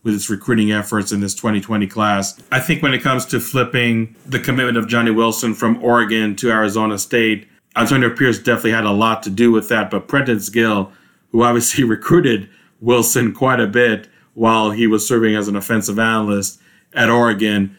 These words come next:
now the fact that he was on board with Arizona State, I think just cemented that huge get for the Sun Devils in this twenty twenty recruiting class.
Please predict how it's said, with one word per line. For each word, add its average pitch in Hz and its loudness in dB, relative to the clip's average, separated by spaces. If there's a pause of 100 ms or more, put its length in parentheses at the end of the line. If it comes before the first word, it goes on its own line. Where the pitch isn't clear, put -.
(140)
now 135 2
the 127 -2
fact 117 -2
that 98 -2
he 156 4
was 127 2
on 107 0
board 110 2
with 104 -2
Arizona 101 -4
State, 101 -4
I 95 -10
think 104 -2
just - -2
cemented 98 0 (400)
that 107 -2 (260)
huge - 0
get 107 0
for - -4
the 107 2
Sun 107 0
Devils 98 0
in 107 -2
this 101 -2
twenty 107 0
twenty 101 0
recruiting 98 0
class. 95 -2